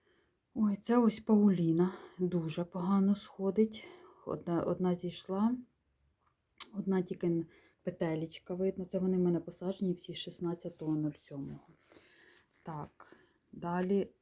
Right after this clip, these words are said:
чорнильниця. Також, ви бачите, відповідає своїй назві, які листочки з темно-синьою прожилкою.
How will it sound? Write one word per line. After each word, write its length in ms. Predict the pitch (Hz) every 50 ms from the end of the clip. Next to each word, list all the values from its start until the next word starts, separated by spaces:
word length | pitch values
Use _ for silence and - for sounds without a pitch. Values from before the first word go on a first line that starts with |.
| - - -
чорнильниця. 880 | - - 175 170 180 180 175 170 156 147 147 143 143 - - - - - - _ _ _ _ _ _ _ _ _ _ _ _ _ _ _ _ _ -
Також, 380 | - 170 - - 170 151 -
ви 60 | 156 151
бачите, 520 | 143 151 151 156 - - - 208 220 220 -
відповідає 640 | 185 175 - - 175 165 165 156 - 180 170 170 160
своїй 280 | 165 - 170 165 160 160
назві, 380 | 160 160 151 147 147 - 156
які 220 | 156 151 - - 160
листочки 760 | 156 156 156 - - - 151 147 147 - - - - 151 147 _ _ _ _ _ _ _ _ _ _ _ _ _ _ _ _ _
з 100 | - -
темно-синьою 840 | - - 165 151 156 151 151 - - - 160 160 156 156 151 156
прожилкою. 1000 | 156 - - 160 156 156 151 165 156 165 160 147 147 _ - 151 147 143 147 151